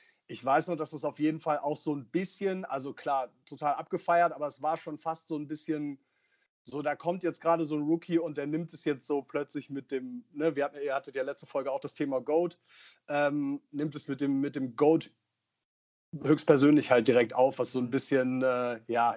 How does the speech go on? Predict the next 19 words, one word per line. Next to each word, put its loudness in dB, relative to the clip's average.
ihm 0
jetzt 4
nicht -4
überall 2
nur -4
Sympathien -8
ge-, -10
eingebracht -2
hat, -8
obwohl -6
die -6
Aktion -6
natürlich -8
einfach -14
nur, -8
einfach -12
nur -8
geil -6
war. -12